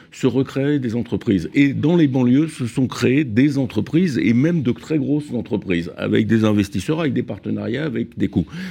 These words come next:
C'est évidemment pas un exemple à suivre, mais l'entreprise et, euh,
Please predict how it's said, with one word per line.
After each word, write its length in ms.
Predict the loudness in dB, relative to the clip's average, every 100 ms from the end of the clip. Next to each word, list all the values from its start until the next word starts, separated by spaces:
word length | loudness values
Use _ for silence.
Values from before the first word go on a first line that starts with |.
| -12
C'est 160 | -2 0
évidemment 340 | 2 0 0
pas 120 | 0 0
un 80 |
exemple 300 | 0 0 -2
à 20 | -2
suivre, 220 | 0 2
mais 220 | 4 4
l'entreprise 760 | 4 2 0 -4 -2 -2 -2 -4
et, 300 | -2 -2 -2 -2
euh, 920 | -2 0 0 0 0 0 0 -2